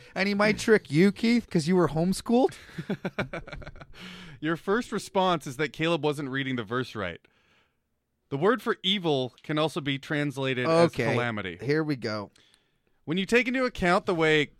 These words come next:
Speaker 2: contrasts are used, as in light and dark, it would make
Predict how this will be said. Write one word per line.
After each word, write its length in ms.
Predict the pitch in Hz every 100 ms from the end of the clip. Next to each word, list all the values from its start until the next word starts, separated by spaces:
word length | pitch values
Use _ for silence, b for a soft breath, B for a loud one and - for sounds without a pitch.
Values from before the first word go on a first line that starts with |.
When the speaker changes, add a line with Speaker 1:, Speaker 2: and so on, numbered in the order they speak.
| -
Speaker 2:
contrasts 580 | 151 156 147 147 135 -
are 80 |
used, 340 | 123 117 117 113
as 200 | 127 110
in 120 | 120
light 200 | 123 117
and 80 | 107
dark, 340 | 120 113 110
it 60 | 143
would 160 | 123
make 260 | 143 180